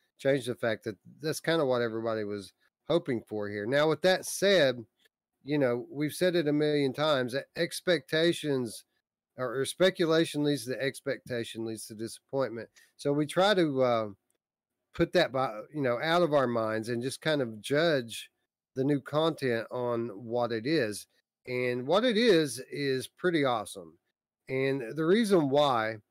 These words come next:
is because, you know, I, I played through the story in, uh, three or four sittings recently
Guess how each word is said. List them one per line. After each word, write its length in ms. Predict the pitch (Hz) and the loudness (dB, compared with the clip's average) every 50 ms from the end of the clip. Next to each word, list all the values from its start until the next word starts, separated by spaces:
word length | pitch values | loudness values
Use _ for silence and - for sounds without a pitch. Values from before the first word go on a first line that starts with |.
| _ _ _ _ _ _ _ _ _ - | _ _ _ _ _ _ _ _ _ -6
is 240 | 151 156 151 139 | -4 -4 -4 -4
because, 600 | 120 - 165 147 - 175 175 170 170 165 139 147 - - | -2 -2 -2 0 2 4 4 6 6 4 2 -2 -10 -10
you 120 | 160 156 | -4 0
know, 140 | 160 151 143 | 0 0 2
I, 280 | 127 151 156 127 151 175 | 2 0 -2 0 -2 -4
I 20 | |
played 460 | 175 - 180 196 214 226 226 196 165 | -4 -2 -2 0 2 2 2 0 -2
through 500 | - 165 160 160 160 151 139 135 131 117 - _ _ _ _ _ _ | -8 -8 -6 -4 -2 -2 -2 -2 -4 -8 -12 _ _ _ _ _ _
the 100 | - 135 | -10 -8
story 800 | - - - 165 151 147 143 135 135 135 131 127 127 127 135 131 | -8 -6 -4 -2 0 2 2 2 2 0 0 -2 -4 -6 -6 -4
in, 200 | 127 131 131 131 | -4 -2 -2 -2
uh, 180 | 127 131 131 131 - | -2 -2 -4 -4 -4
three 160 | 156 175 185 | 0 0 0
or 60 | 175 | 0
four 220 | - - 160 147 | 0 -2 -4 -4
sittings 760 | 127 - - 143 139 120 117 113 117 127 117 - - - - - _ _ _ _ _ | -4 -4 -2 0 0 0 0 -2 -2 -4 -6 -8 -14 -18 -20 -20 _ _ _ _ _
recently 680 | - 123 123 120 - - 127 107 95 104 107 107 117 120 | -4 -4 -4 -4 -2 -4 -4 -4 -4 -6 -6 -6 -8 -8